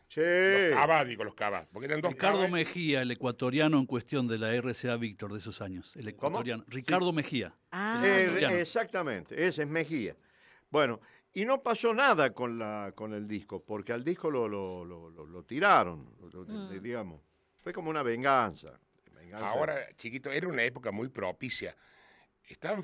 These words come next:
Speaker 4: Había
Speaker 2: floreci-,
Speaker 4: un contexto
Speaker 2: estaban
Speaker 4: histórico,
Speaker 2: floreciendo
Speaker 4: político, claro.
Speaker 2: No, pero desde el punto de vista musical folclórico, era, se lo conoce como el boom del
Speaker 4: Sí, sí, sí.
Speaker 2: folclore. El advenimiento de los festivales, pero anterior a eso, los centros tradicionalistas y las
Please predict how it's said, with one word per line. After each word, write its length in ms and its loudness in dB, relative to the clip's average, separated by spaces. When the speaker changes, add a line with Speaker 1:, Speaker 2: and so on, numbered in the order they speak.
Speaker 4:
Había 280 6
Speaker 2:
floreci-, 20 0
Speaker 4:
un 80 -4
contexto 680 2
Speaker 2:
estaban 240 2
Speaker 4:
histórico, 300 8
Speaker 2:
floreciendo 160 4
Speaker 4:
político, 640 2
claro. 400 4
Speaker 2:
No, 180 0
pero 140 -6
desde 100 -4
el 40 -10
punto 220 -12
de 40 -8
vista 220 -8
musical 560 -8
folclórico, 760 -10
era, 160 -14
se 220 -10
lo 100 -2
conoce 360 -4
como 160 -6
el 80 -2
boom 580 2
del 180 -14
Speaker 4:
Sí, 140 -2
sí, 80 -6
sí. 140 -4
Speaker 2:
folclore. 480 -8
El 120 -4
advenimiento 1000 -6
de 260 -10
los 100 -10
festivales, 460 -6
pero 160 -8
anterior 400 -8
a 80 -6
eso, 480 -4
los 220 -8
centros 500 -10
tradicionalistas 840 -8
y 60 -8
las 160 -10